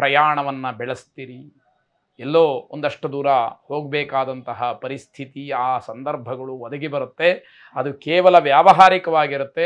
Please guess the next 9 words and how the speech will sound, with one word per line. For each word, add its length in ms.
ಅದರಲ್ಲಿ 360
ನಿಮಗೆ 240
ಶುಭ 260
ಇದೆ. 180
ಧೈರ್ಯವಾಗಿ, 800
ಉತ್ತಮವಾದಂತಹ 960
ಮನಸ್ಸಿನಿಂದ, 580
ವ್ಯವಹಾರದಲ್ಲಿ 840
ಜಯಶೀಲನಾಗ್ತೀನಿ 1040